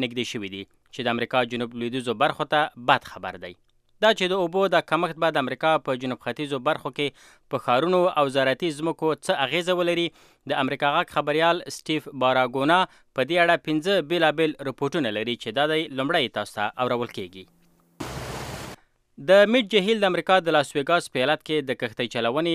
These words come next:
او کب نیونې لپاره د سیل تر ټولو ښه سیمه ده.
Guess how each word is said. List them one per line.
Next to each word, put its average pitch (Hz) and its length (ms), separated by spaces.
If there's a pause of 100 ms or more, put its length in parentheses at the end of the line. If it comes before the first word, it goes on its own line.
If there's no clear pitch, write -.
(140)
او 123 200
کب 113 200
نیونې 147 340
لپاره 147 340 (240)
د 123 220
سیل 175 280 (140)
تر 123 240
ټولو 165 300 (240)
ښه 151 180
سیمه 85 300
ده. - 100